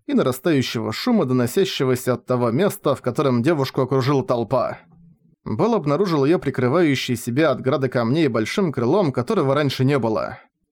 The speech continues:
В седьмом районе Арарио, в углу между западной и северо-западной окраинами города, очень далеко от центрального парка, Виена оказалась в одиночестве, заперта в центре целого шторма ненависти,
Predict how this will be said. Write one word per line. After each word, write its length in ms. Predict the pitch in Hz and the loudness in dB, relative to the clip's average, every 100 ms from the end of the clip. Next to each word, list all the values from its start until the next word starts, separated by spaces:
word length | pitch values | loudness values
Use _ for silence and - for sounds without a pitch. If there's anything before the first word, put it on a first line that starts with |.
| _ - | _ -16
В 80 | |
седьмом 400 | - 110 123 190 | -10 -4 0 2
районе 420 | 180 139 160 147 120 | 2 2 2 2 2
Арарио, 540 | 117 165 143 131 110 - _ - | 2 2 2 2 0 -6 _ -6
в 200 | 113 127 | -2 0
углу 240 | 160 254 | 0 2
между 320 | 208 139 131 | 2 2 0
западной 560 | 117 196 196 127 127 117 | 0 0 0 0 2 2
и 40 | |
северо-западной 920 | 110 233 196 151 120 165 160 127 127 113 | 0 -2 0 2 2 0 0 0 2 0
окраинами 480 | - 143 127 113 | 2 2 2 2
города, 540 | 107 170 151 131 120 107 _ _ - | 2 2 2 2 2 0 _ _ -4
очень 320 | 262 - 143 | -2 0 0
далеко 340 | 123 120 190 | 0 0 2
от 120 | 151 - | 2 0
центрального 600 | 127 113 143 127 110 107 | -2 0 2 2 0 0
парка, 560 | 185 196 - 131 - _ _ - | 0 0 0 0 -2 _ _ -6
Виена 460 | 113 120 131 135 | -2 2 2 2
оказалась 460 | 117 117 117 117 98 | 0 0 0 -2 -2
в 60 | 110 | -6
одиночестве, 840 | 98 127 165 156 - 139 127 - _ | -2 -2 -2 -6 -2 0 0 -4 _
заперта 560 | - 110 113 107 - 175 | -8 -6 -4 -6 -2 -4
в 60 | 202 | -2
центре 380 | 190 202 202 | 0 0 0
целого 400 | 202 139 135 123 | -2 0 0 0
шторма 340 | 120 139 117 98 | -2 -2 -2 0
ненависти, 720 | 127 170 135 131 - 131 123 | 0 2 2 -2 0 0 0